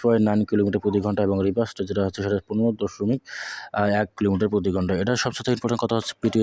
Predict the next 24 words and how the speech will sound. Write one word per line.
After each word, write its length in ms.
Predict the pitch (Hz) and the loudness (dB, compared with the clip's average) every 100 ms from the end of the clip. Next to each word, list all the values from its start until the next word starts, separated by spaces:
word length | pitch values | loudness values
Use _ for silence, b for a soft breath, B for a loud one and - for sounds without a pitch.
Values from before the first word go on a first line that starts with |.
| 104 | 2
স্পিড, 160 | 107 104 | 0 0
এবং 100 | 101 | -2
পিটিও 220 | 107 110 101 | 0 0 0
স্পিড 140 | 104 101 95 | -2 0 0
আছে 100 | 104 | -2
তেতাল্লিশ 540 | 98 98 98 101 104 - - - - | -2 0 0 2 2 -2 -8 -18 -14
হর্স 140 | 101 - | -12 -4
পাওয়ার 200 | 101 101 - | -2 -2 -4
পিটিও 260 | 95 98 92 | -2 0 0
স্পিড 180 | - 135 - | 0 -2 -2
এবং 120 | 104 95 | -2 -2
এটার, 180 | 92 104 | 0 -4
আহ, 720 | - - - - - 104 92 87 92 | -4 -8 -8 -8 -4 0 0 0 -2
হাজার 300 | 98 120 120 101 | 0 0 0 -2
এবং 140 | 101 101 - | -2 0 -2
পাঁচশো 220 | 98 104 - | -2 -2 -2
চল্লিশ 260 | 98 104 - - _ _ - - 95 | 0 0 -2 -8 _ _ -20 -10 -8
আপনারা 220 | - 95 - | -4 -4 -2
পেয়ে 160 | 113 120 | 0 2
যাবেন, 180 | 123 135 B B B - | 0 -2 B B B -12
এখানে 180 | - 98 98 | -4 0 0
মাল্টি 180 | 101 117 | 2 0
স্পিড 140 | - 113 | 0 -4
আপনারা 200 | - 104 | -2 -2